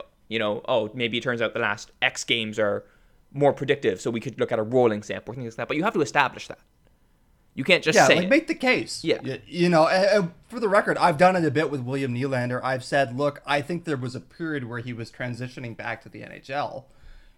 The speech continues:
Speaker 2: And I think you can still say, "Well, you can't totally throw out data there." You can argue when we should start saying his results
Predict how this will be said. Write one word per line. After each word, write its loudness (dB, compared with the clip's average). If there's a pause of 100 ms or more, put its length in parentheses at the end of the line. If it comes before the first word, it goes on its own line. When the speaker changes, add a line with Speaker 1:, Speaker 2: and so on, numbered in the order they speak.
Speaker 2:
And -4 (880)
I 2
think -6
you -6
can -6
still -4
say, 2
"Well, 2 (680)
you -12
can't -6
totally -4
throw -2
out -2
data 2
there." -2
You -6
can -6
argue -2
when 4
we -2
should -10
start -10
saying -12
his -12
results -8